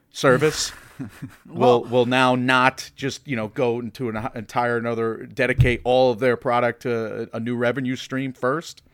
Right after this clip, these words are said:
Speaker 2: I don't know that the promises were as explicit as they seem to be this time around,
Speaker 1: Mm-hmm.
Speaker 2: because it's, I mean, okay, the word from The Hollywood Reporter, a couple other places I read, is that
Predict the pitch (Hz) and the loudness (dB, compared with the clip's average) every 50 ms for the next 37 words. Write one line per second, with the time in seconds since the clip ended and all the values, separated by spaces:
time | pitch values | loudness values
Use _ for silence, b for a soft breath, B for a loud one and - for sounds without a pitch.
0 | b b b b b b b - 208 285 349 302 - _ 180 180 196 214 226 196 | b b b b b b b -2 -2 0 -2 -2 -6 _ -8 -6 -4 -2 -2 -2
1 | 185 175 160 - 135 139 139 143 127 - - - 156 170 180 180 175 143 127 139 | -2 -2 -4 -6 -8 -6 -4 -4 -4 -4 -4 -4 -2 -2 0 -2 -2 -4 -6 -8
2 | 123 107 120 123 123 123 117 104 107 - - - - 143 151 - - 127 110 110 | -8 -4 -2 0 0 0 -2 -4 -10 -12 -14 -12 -10 -8 -8 -8 -6 -8 -8 -8
3 | 104 101 107 104 104 - 143 143 135 117 - 113 110 139 135 113 120 135 - - | -10 -12 -12 -12 -10 -10 -8 -8 -8 -8 -8 -8 -8 -6 -6 -6 -6 -8 -8 -6
4 | - 131 123 113 107 95 90 95 - 147 131 101 92 90 98 113 117 104 113 110 | -6 -6 -4 -4 -6 -8 -8 -6 -6 -6 -6 -6 -8 -10 -12 -12 -12 -10 -10 -10
5 | 104 104 101 95 98 98 - - 135 139 131 104 95 107 113 113 117 117 110 107 | -10 -10 -12 -14 -16 -16 -16 -16 -16 -16 -16 -14 -14 -12 -10 -8 -8 -8 -8 -8
6 | 104 b b b b b b b b b b b - 156 160 160 127 104 104 101 | -10 b b b b b b b b b b b -8 -6 -4 -4 -4 -6 -6 -12
7 | - _ - 156 151 147 156 185 214 233 233 214 185 - 175 156 143 135 127 123 | -18 _ -12 -8 -8 -6 -2 0 0 0 0 0 -2 -6 -6 -4 -4 -4 -4 0
8 | 135 160 165 160 156 143 131 117 - - 143 143 135 131 123 117 - - 143 139 | 0 2 2 2 0 -4 -6 -8 -8 -6 -6 -6 -4 -6 -6 -8 -6 -6 -8 -6
9 | 127 120 120 120 113 113 104 _ 123 113 113 107 107 104 107 101 101 110 110 107 | -4 -6 -6 -6 -6 -8 -12 _ -10 -10 -10 -12 -12 -12 -10 -10 -8 -8 -10 -10
10 | 104 101 - - 113 107 95 98 107 113 110 107 107 - | -10 -12 -12 -12 -14 -14 -12 -12 -10 -8 -8 -8 -10 -12